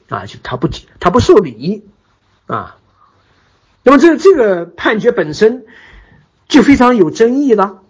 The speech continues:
它不是九比零，是吧？这五比四，到底哪一方对哪一方错呢？啊，德州这个法到底是良法还是恶法呢？那在最高法院就发生了很大的分歧啊。我认为是恶法，那对不起，五票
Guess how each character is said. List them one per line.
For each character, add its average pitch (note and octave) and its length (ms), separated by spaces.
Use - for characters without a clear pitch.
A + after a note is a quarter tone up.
它 B3+ 100
不 D4 100
是 F4 140
九 F#3+ 180
比 D3+ 200
零， B2 320
是 A#3 160
吧？ A3 160
这 B3 180
五 A3+ 140
比 G3 180
四， - 380
到 C4 140
底 B3+ 120
哪 G3 180
一 D#3+ 60
方 A#3+ 240
对 B3 140
哪 F3 100
一 D3 80
方 G#3+ 180
错 B3 220
呢？ A#3+ 140
啊， F3 200
德 A3+ 160
州 D#4+ 120
这 D#4+ 100
个 D4+ 60
法 A3 140
到 D4 180
底 A#3+ 100
是 A#3+ 120
良 G#3+ 260
法 A#3+ 80
还 G3 120
是 A#3 100
恶 C4 180
法 F3+ 160
呢？ G3 180
那 D4+ 100
在 D#4 80
最 E4+ 140
高 F4 120
法 G#3+ 180
院 D4+ 80
就 F4+ 100
发 C#4 180
生 C4+ 120
了 B3+ 60
很 G3+ 140
大 G3+ 120
的 G3 80
分 B3 220
歧 A3 200
啊。 A3 140
我 G#3+ 240
认 E4+ 140
为 C4+ 100
是 B3 120
恶 A#3 180
法， E3 200
那 C#4+ 80
对 C4+ 200
不 A3 40
起， G#3+ 140
五 C#3+ 300
票 B3 400